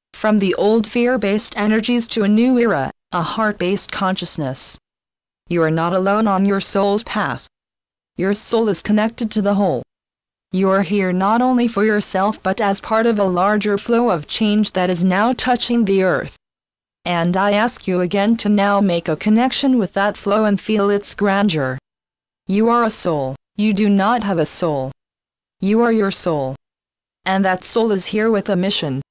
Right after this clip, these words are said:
something the soul wants to complete in this lifetime. Descend to the level of your abdomen, breathe in, and relax. Make the connection to the earth,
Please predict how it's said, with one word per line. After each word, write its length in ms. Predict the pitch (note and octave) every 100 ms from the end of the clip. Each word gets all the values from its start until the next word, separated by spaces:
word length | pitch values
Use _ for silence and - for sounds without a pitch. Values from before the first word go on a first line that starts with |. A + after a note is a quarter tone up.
| _
something 500 | - - A3+ A3+ B3
the 80 | G#3
soul 340 | G3+ A#3+ G#3+ A3
wants 380 | G3 F#3+ G3+
to 100 | -
complete 520 | G#3 G#3 G3+ G3+ A#3 -
in 160 | G#3
this 260 | G3+ A#3 -
lifetime. 640 | F#3 F3+ - E3+ D3 C#3 C3+ _ _ _ _ _ _ -
Descend 420 | F#3 - G3+ G3+
to 40 |
the 140 | F#3+ F3+
level 340 | F3+ F3 F3+
of 100 | F3
your 160 | G3 -
abdomen, 640 | F3 G#3+ F#3 F#3 C3+ C3+ C3 _ -
breathe 260 | G#3 A3+
in, 300 | G3+ D#3+ B2+ -
and 220 | F#3 F#3+ F3
relax. 760 | D3+ D3+ C#3 B2+ - - - _ _ _ _ _ _ _
Make 240 | F#3 F#3+
the 100 | G#3
connection 520 | G3+ G#3 G#3+ A3+ G#3 F3+
to 120 | A3
the 220 | G3 G#3
earth, 320 | E3 C3+ -